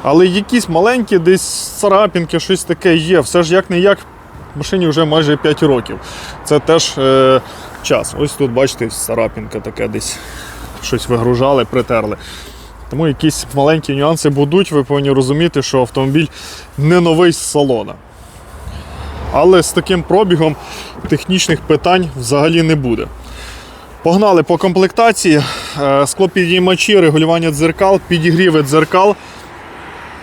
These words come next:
Сидіння у нас G T-шні, бачите, вони глибокі, комбінований салон, сидіння дуже удобні. Так як машинка приїхала нам без коврів, постелили комплект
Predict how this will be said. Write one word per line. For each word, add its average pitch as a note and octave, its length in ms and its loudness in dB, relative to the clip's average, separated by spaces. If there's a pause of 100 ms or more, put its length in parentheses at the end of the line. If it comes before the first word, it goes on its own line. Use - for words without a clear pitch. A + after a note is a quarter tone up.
(140)
Сидіння D#3+ 500 2
у D3 100 4
нас D3+ 180 2
G D#3 300 0
T-шні, G#3 260 0
бачите, D3 320 0
вони C#3 160 0
глибокі, D#3+ 640 4
комбінований D3+ 760 0
салон, F#3 480 2 (320)
сидіння F3 480 2
дуже C#3+ 420 2
удобні. A2+ 440 -2 (400)
Так E3+ 160 0
як E3+ 120 -2
машинка F3 400 0
приїхала E3 460 2
нам D#3+ 240 2
без F3 220 2
коврів, F#3 400 0 (360)
постелили F#3+ 600 4
комплект F3 460 0